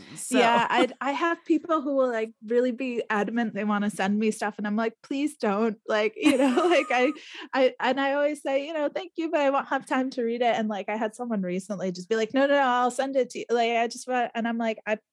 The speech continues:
Speaker 2: I probably won't be able to read it." And they're like, "That's okay. I just wanna send it to you." And I'm
Speaker 1: <laughs>
Speaker 2: like, "Okay." And then I get this, like, super crumpled box. It's
Speaker 1: Oh,
Speaker 2: like, uh, you
Speaker 1: no.
Speaker 2: know, like, completely rained in. The book's all, like, you know,
Speaker 1: Ugh.
Speaker 2: barely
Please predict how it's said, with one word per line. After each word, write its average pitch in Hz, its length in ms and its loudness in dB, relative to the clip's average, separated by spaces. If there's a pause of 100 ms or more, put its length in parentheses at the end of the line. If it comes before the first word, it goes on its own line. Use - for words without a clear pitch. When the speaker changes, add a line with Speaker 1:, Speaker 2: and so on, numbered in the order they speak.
(120)
Speaker 2:
I 226 100 0
probably 254 280 2
won't 254 220 0
be 240 80 -4
able 233 200 -2
to 233 100 -6
read 240 140 -2
it." - 20 -2
And 214 120 -2
they're 226 100 2
like, 240 140 -2
"That's 302 200 -4
okay. 277 260 0
I - 20 2
just 254 200 -12
wanna 240 160 -4
send 226 240 -4
it - 140 -6
to - 100 -6
you." 185 120 -2 (560)
And 214 140 2
I'm 208 100 0
Speaker 1:
<laughs> - 0 -
Speaker 2:
like, 202 220 0 (500)
"Okay." 233 580 2
And 226 160 -2
then 220 340 -2
I 220 140 -2
get 226 300 0
this, 285 340 -10
like, 262 200 -2
super 233 500 0 (140)
crumpled 202 580 0
box. 180 500 -2
It's 190 120 -4
Speaker 1:
Oh, 359 140 0
Speaker 2:
like, 359 260 2 (280)
uh, 339 80 4 (160)
you 349 160 4
Speaker 1:
no. - 20 -2
Speaker 2:
know, 190 180 4
like, 190 320 0 (200)
completely 220 480 2
rained 196 380 -2
in. 190 220 0
The 190 120 0
book's 202 340 -6
all, 190 200 2
like, 180 280 -2 (840)
you 220 200 4
know, 190 260 2
Speaker 1:
Ugh. - 0 -
Speaker 2:
barely 196 600 2